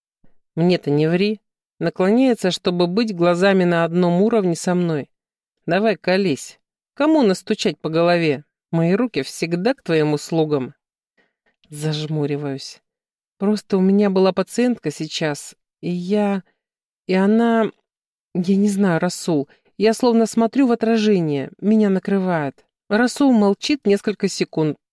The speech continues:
потом выдыхает. «Онка?» Тихо. «Похоже».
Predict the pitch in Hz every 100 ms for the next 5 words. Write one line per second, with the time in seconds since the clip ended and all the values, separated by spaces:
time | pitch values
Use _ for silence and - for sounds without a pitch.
0 | - 226 - 320 285 233 208 - 165 139
1 | - _ _ _ _ - 220 311 - -
2 | - _ _ _ _ _ - 151 - 147
3 | - _ _ _ _ _ _ _ _ _
4 | _ - 180 - 160 151 160 151